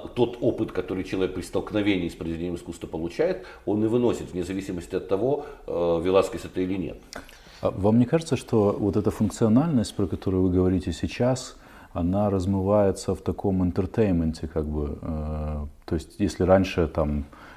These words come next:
Speaker 2: культура была возле больниц, и люди очищались культурой, то сейчас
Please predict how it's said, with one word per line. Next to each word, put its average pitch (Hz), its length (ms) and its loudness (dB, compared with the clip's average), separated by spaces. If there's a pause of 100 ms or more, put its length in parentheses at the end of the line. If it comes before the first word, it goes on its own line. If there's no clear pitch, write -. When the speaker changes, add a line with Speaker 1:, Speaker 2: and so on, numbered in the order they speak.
Speaker 2:
культура 92 500 6
была 82 400 4
возле 85 260 4
больниц, 92 580 6
и 90 40 0
люди 85 260 2
очищались 90 720 2
культурой, 110 520 2
то - 140 -4
сейчас - 540 0